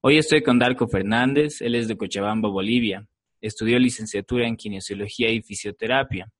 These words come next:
Es entrenador y fundador de D F Gym, ubicado en la ciudad de Cochabamba. El gimnasio empezó a operar el año dos mil trece y constantemente evoluciona.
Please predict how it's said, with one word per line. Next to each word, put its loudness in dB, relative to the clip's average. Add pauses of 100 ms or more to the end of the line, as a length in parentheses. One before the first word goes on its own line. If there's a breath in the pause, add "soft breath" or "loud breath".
(480)
Es 0
entrenador 2
y -2
fundador 0
de 2
D 6
F 0
Gym, 4 (220)
ubicado 2
en 2
la -2
ciudad -2
de 0
Cochabamba. -2 (540 soft breath)
El 2
gimnasio 2
empezó 4
a 6
operar 4
el 4
año 2
dos -2
mil -2
trece -2
y -2
constantemente 0
evoluciona. 0